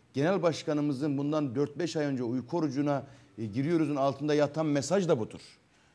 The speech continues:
Türkiye yeniden küllerinden doğacak bir anka kuşu gibi derken bunu ifade ediyoruz. Türkiye,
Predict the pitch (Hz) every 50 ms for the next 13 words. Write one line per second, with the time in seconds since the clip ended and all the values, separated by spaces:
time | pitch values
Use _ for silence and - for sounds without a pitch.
0 | _ _ _ - - 165 - - - 156 160 160 151 143 - - - - - -
1 | _ _ 101 107 160 202 220 208 165 180 165 - - 156 156 156 156 156 143 156
2 | 151 151 131 147 151 151 147 143 135 147 139 - - 113 143 131 139 156 - -
3 | 147 117 - 127 113 143 127 139 139 135 139 131 170 190 180 - 175 151 123 -
4 | - - - - - _ _ - 131 151 180 190 - 160 165 147 127 135 120 98
5 | 117 117 107 104 - - - - 170 156 - - - 170 160 151 127